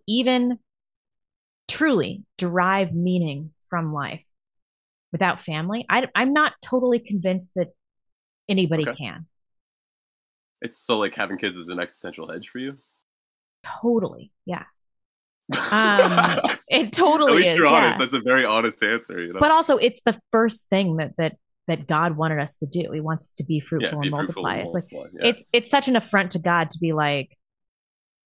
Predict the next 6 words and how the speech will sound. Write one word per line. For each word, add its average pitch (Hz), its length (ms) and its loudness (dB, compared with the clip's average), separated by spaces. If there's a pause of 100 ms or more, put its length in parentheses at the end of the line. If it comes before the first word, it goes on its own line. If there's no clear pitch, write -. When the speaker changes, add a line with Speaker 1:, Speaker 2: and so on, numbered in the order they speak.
(180)
Speaker 1:
"I'm 180 220 4
not 170 340 4
having 156 340 -2
children 147 420 -4
because 147 580 -4
I'm, 147 300 -6